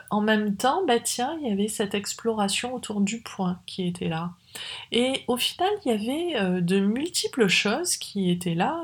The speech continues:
tout autour de, de moi. Et aussi ce désir de créer une nouvelle collection, euh, de, de vraiment me lancer, parce que j'adore créer sous forme de collection. C'est quelque chose que j'explore depuis, euh,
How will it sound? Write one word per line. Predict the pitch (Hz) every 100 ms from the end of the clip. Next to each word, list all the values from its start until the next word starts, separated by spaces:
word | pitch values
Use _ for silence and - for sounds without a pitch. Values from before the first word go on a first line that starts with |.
| 269
tout | - 202
autour | 202 196 285 320 262
de, | 185 180 175 170
de | 170 175
moi. | 170 196 - - _ _ - - - -
Et | 214
aussi | 214 214 359
ce | 349 233
désir | 196 208 196 175 190 202 - - - -
de | 185 214
créer | 233 - 214 285
une | 220
nouvelle | 185 208 233 -
collection, | 214 180 180 - 160 156 - - - - - -
euh, | 170 160 160 156 160 165
de, | 170
de | 165 160
vraiment | 156 190 247 269
me | 208
lancer, | 170 170 - - 220 254
parce | 247 160
que | -
j'adore | 165 156 170 208 254 -
créer | - 180 208
sous | 240 -
forme | 175 185 202
de | 170
collection. | 170 196 175 170 - 165 185
C'est | - 180
quelque | 151 151 160
chose | - 226
que | -
j'explore | 180 165 - - - 185 185
depuis, | 175 170 - 175 170
euh, | 165